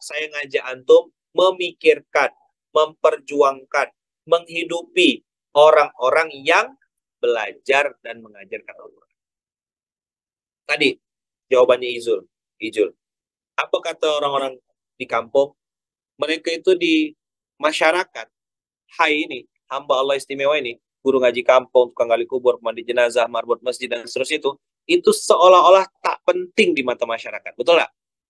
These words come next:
Nggak di-save, nggak di-saving nomor teleponnya.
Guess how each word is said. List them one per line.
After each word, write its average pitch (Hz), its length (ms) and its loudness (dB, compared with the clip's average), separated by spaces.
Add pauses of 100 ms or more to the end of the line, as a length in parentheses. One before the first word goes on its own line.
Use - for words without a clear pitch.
(920)
Nggak 139 180 0 (220)
di-save, 113 500 -2 (140)
nggak - 200 -6
di-saving 170 520 2
nomor 170 240 0
teleponnya. 160 720 -2